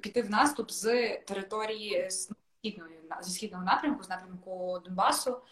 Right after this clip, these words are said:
Яким чином, якщо наші, хоч там, і ти сам кажеш, там відбувається заруба, але наші все ж стримують території, тобто, які, яких вони стоять. Тобто, в мене все ще питання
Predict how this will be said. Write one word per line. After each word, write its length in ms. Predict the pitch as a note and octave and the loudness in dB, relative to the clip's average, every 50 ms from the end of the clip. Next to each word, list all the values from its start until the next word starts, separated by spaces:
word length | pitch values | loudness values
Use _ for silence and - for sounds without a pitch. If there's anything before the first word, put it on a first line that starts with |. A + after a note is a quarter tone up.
| - - - - - - | -20 -20 -20 -20 -18 -8
Яким 340 | - G#3+ G#3 - B3+ C4 B3+ | -4 -4 0 2 4 4 4
чином, 380 | - - B3+ B3+ E4+ G4 D#4 C4 | 4 4 4 4 4 4 4 4
якщо 640 | A3+ - - - - A3 A3 A3 G#3+ G#3 G3 - - - - | 4 4 2 0 2 4 4 6 6 6 6 4 0 -4 -2
наші, 400 | F#3 G#3 G#3 B3 B3 - - G#3+ | 2 4 4 6 4 4 0 0
хоч 200 | - G3+ G3+ - | 0 0 -2 2
там, 220 | - G#3+ A3 G#3+ | 4 4 4 4
і 80 | - - _ _ | 0 -4 _ _
ти 260 | - G#3+ G3+ G3 G3+ - | -2 -2 -2 -2 -2 -2
сам 260 | - - G#3 G3+ G3+ | 0 2 2 2 2
кажеш, 280 | F#3 E3+ E3+ F3 - | 2 0 0 0 0
там 220 | - F#3 F3+ F3+ F3 F#3 | 0 0 0 0 -2 -4
відбувається 420 | F3+ F3 F#3+ F#3+ F#3+ G3 F#3+ G3 | -4 -2 2 4 4 4 2 -2
заруба, 460 | F#3 F3 F#3 F3+ A#3 D#4 - D#4+ A#3+ G#3 | -2 -2 0 2 2 4 8 8 8 8
але 120 | G3 F#3 | 6 4
наші 260 | F#3+ G#3 - - - | 2 2 2 2 0
все 160 | G#3+ - - | -2 -4 -4
ж 120 | G3+ - - | -2 -2 -2
стримують 540 | - - - C4+ E4 F#4+ E4 A#3 F#3 - - | -2 -2 2 2 2 4 2 0 0 -2 -4
території, 580 | G3 F#3 F3+ - F3 E3+ E3 D#3 D3 D3+ D3+ - | -4 -4 -4 -2 -2 -2 -2 -2 -4 -6 -6 -8
тобто, 280 | D#3 - _ - E3 | -12 -14 _ -8 -8
які, 540 | E3 D#3 - - F3+ F3+ F3+ F3 E3+ E3 D#3+ D#3+ - _ _ - _ _ _ - | -8 -6 -6 -6 -4 -2 -2 -2 -2 -4 -6 -10 -14 _ _ -20 _ _ _ -8
яких 220 | F3+ F3+ F3+ F3+ | -6 -6 -6 -4
вони 140 | F#3 F#3 F3+ | -2 -2 -2
стоять. 560 | F3+ - - G3 F#3 E3 D3+ D3 D3 - - - | -2 -2 -2 -4 -2 -2 -2 -2 -4 -8 -10 -12
Тобто, 160 | D#3 - - _ _ - _ _ _ _ _ - _ _ _ _ _ - | -14 -14 -14 _ _ -20 _ _ _ _ _ -20 _ _ _ _ _ -2
в 40 | - | 6
мене 180 | G#3 B3+ C4+ D4 | 8 10 10 10
все 220 | D4 - D4+ D#4+ | 10 10 8 8
ще 140 | D#4+ - F#4+ | 8 6 4
питання 400 | - E4+ E4+ D#4+ C#4 C4+ D4+ | 4 4 8 10 10 10 10